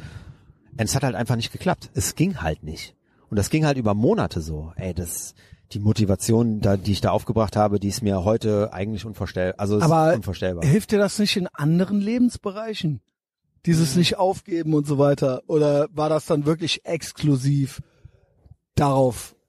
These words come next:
Speaker 1: Also ich hätte
Speaker 2: Im
Speaker 1: mit Sicherheit,
Speaker 2: Prinzip.
Speaker 1: wenn ich das
Speaker 2: Du fährst ja heute noch, ne?
Speaker 1: Ich fahre heute noch und
Speaker 2: Ja.
Speaker 1: ich bin auch heute noch, äh, tief in der Szene verwurzelt, äh, aber es ist jetzt nicht so, dass ich, äh, beruflich ultra erfolgreich geworden bin, weil ich auf einmal wusste, so wie's läuft.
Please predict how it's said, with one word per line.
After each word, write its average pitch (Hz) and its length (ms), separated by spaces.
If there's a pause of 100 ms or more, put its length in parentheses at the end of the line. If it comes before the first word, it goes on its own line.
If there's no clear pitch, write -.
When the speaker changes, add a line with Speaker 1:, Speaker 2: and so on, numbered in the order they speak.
Speaker 1:
Also 104 580
ich - 140
hätte 117 180
Speaker 2:
Im 156 40
Speaker 1:
mit 131 100
Sicherheit, 123 140
Speaker 2:
Prinzip. 139 160
Speaker 1:
wenn 113 80
ich - 120
das 143 180
Speaker 2:
Du 147 60
fährst 185 260
ja 160 100
heute 131 240
noch, 120 220
ne? 131 120
Speaker 1:
Ich 147 120
fahre 143 180
heute 110 160
noch 98 140
und 139 120
Speaker 2:
Ja. 127 60
Speaker 1:
ich 123 60
bin 123 120
auch 113 180
heute 120 220
noch, 117 280
äh, 107 480 (600)
tief 147 220
in 123 80
der 104 100
Szene 123 380
verwurzelt, 104 600
äh, 101 200 (640)
aber 104 560 (760)
es 95 140
ist 110 140
jetzt 123 200
nicht 113 120
so, 120 160
dass 107 160
ich, 110 240
äh, 101 400 (200)
beruflich 117 580
ultra 131 320
erfolgreich 95 560
geworden 101 340
bin, 107 120
weil 113 120
ich 117 100
auf - 100
einmal 123 280
wusste, 117 300
so 98 160
wie's 101 140
läuft. 107 380